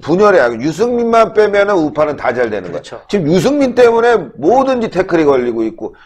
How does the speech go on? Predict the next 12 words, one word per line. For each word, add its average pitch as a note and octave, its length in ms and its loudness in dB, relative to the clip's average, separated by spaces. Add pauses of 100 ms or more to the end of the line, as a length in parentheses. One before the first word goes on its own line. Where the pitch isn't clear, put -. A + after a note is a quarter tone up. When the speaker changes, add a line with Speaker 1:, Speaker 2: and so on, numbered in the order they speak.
(120)
Speaker 1:
유승민 B3+ 460 0
때문에 G#3+ 340 2
탄핵도 E3 420 -4
당했고, G#2 500 -8 (200)
유승민 A#3 440 0
때문에 G#3+ 340 2
통합도 F#3+ 360 0
안 C3 120 -2
되고 G#2+ 240 -4
있고, F#2+ 320 -8 (180)
유승민 B3+ 400 0
때문에 A3 520 2